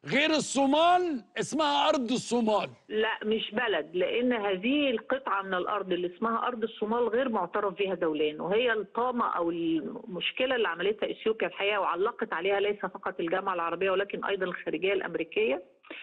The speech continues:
Speaker 2: إنها اعترفت الاعتراف الأول بأرض الصومال كبلد، ك-، كدولة.
Speaker 1: مم.
Speaker 2: وهذا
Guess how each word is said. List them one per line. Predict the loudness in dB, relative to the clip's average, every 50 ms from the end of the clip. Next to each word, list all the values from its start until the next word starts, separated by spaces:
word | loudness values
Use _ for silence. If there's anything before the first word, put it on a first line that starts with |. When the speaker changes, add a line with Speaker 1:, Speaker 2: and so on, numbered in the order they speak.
| -14 -16 -16 -18 -14 -8 -6
Speaker 2:
إنها | -4 -2 -2 -2 0 0 -2
اعترفت | -2 -4 -4 -2 -2 0 0 0 -2 -2 -2 -4 -4 -6 -10 _ -16 -14 -14 -10 -6 -4
الاعتراف | -2 -2 -2 -4 -2 -2 -2 -2 -2 -2 -4
الأول | -4 -2 0 0 2 2 2 2 2 0 -2
بأرض | -2 0 0 0 0 0 0 0 0
الصومال | -2 -2 -4 -6 -4 -2 0 0 0 0 -2 -2
كبلد، | -4 -2 -2 0 0 0 -2 -2 -4 -8 -4
ك-، | -2 -2 0 0 -2 -2 -2
كدولة. | -2 0 2 2 0 0 0 -4 -8 _ _ -20
Speaker 1:
مم. | -20 -18 -18 -18 -20 _ _ -2
Speaker 2:
وهذا | 0 0 2 0 0 0 0 -2